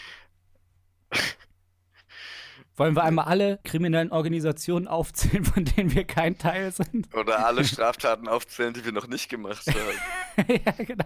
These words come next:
Speaker 2: <laughs>
Speaker 1: Sicher ist sicher.
Speaker 2: Ja. Außerdem habe ich noch nie ein Auto, ähm, geklaut.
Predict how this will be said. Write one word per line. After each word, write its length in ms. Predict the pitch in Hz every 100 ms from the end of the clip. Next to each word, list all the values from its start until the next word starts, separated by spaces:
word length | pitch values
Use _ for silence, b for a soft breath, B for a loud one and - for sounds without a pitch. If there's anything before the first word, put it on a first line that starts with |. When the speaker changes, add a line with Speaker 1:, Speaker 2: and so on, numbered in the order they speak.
| 220
Speaker 2:
<laughs> 60 | 170 - - - 170
Speaker 1:
Sicher 440 | - 208 226 233
ist 140 | 277 -
sicher. 460 | 208 247 - - - B B 254 B 214 147 B -
Speaker 2:
Ja. 240 | - - 82 - - _ - - - B B B 156 B -
Außerdem 420 | 117 123 117 117
habe 140 | 110
ich 120 | 107
noch 140 | 104 117
nie 240 | 127 147
ein 160 | 120 107
Auto, 800 | 123 143 - 135 131 131 113 123
ähm, 560 | 123 123 120 120 127 -
geklaut. 720 | 120 - 123 120 120 120 -